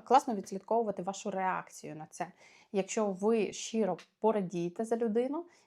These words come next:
прям щиро, це буде ваша перша реакція, то значить, що ваша мрія вже дуже близько у здійсненні в вашому житті.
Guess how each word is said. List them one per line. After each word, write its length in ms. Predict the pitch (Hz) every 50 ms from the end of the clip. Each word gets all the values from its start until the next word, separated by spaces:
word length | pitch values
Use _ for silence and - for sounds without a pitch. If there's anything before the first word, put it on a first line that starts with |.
| _ _ -
прям 200 | - 190 180 180
щиро, 460 | - - - - 220 214 190 175 175
це 120 | 175 180
буде 140 | 175 170 180
ваша 220 | 175 185 - -
перша 260 | 185 - 180 - - 170
реакція, 420 | 175 175 180 180 - - 185 180
то 120 | 180 185
значить, 340 | 180 190 226 254 - 254 226
що 280 | - - - 190 190 196 - - - - - _ -
ваша 220 | 214 214 - 226
мрія 200 | 196 208 214 208
вже 120 | 202 202
дуже 220 | 185 185 190 196 185
близько 460 | 180 180 185 180 185 - - - 214 208 - -
у 120 | - 202 202
здійсненні 480 | 180 190 196 190 - 202 196 190 190
в 80 | 175 170
вашому 480 | 175 180 170 160 165 - - 185 185
житті. 340 | 190 202 180 - - 240 277